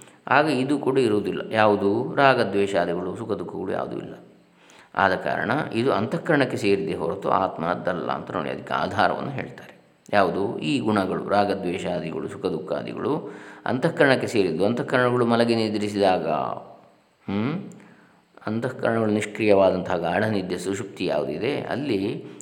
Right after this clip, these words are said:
ಇದ್ಯಾವುದೂ ಇರುವುದಿಲ್ಲ ನೋಡಿ ನಮಗೆ. ರಾಗ ಇಲ್ಲ, ದ್ವೇಷ ಇಲ್ಲ, ಸುಖ ಇಲ್ಲ, ದುಃಖ ಇಲ್ಲ. ಹ್ಮ್? ಅಂದರೆ ಅದೆಲ್ಲ ಅಂತಃಕರಣಕ್ಕೆ ಸೇರಿದ ಹೊರತು ಆತ್ಮದ್ದಲ್ಲ. ಆತ್ಮ ಇರ್ತದೆ ಮತ್ತು ಕೂಡ, ಆತ್ಮ ಇಲ್ಲದಿದ್ದರೆ ಮನುಷ್ಯ ಬದುಕಲಿಕ್ಕೆ ಸಾಧ್ಯ ಇಲ್ಲ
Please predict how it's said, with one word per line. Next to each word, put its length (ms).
ಇದ್ಯಾವುದೂ 440
ಇರುವುದಿಲ್ಲ 380
ನೋಡಿ 180
ನಮಗೆ. 460
ರಾಗ 220
ಇಲ್ಲ, 220
ದ್ವೇಷ 380
ಇಲ್ಲ, 380
ಸುಖ 240
ಇಲ್ಲ, 220
ದುಃಖ 220
ಇಲ್ಲ. 220
ಹ್ಮ್? 560
ಅಂದರೆ 520
ಅದೆಲ್ಲ 300
ಅಂತಃಕರಣಕ್ಕೆ 580
ಸೇರಿದ 280
ಹೊರತು 220
ಆತ್ಮದ್ದಲ್ಲ. 640
ಆತ್ಮ 400
ಇರ್ತದೆ 340
ಮತ್ತು 280
ಕೂಡ, 160
ಆತ್ಮ 260
ಇಲ್ಲದಿದ್ದರೆ 420
ಮನುಷ್ಯ 340
ಬದುಕಲಿಕ್ಕೆ 420
ಸಾಧ್ಯ 260
ಇಲ್ಲ 180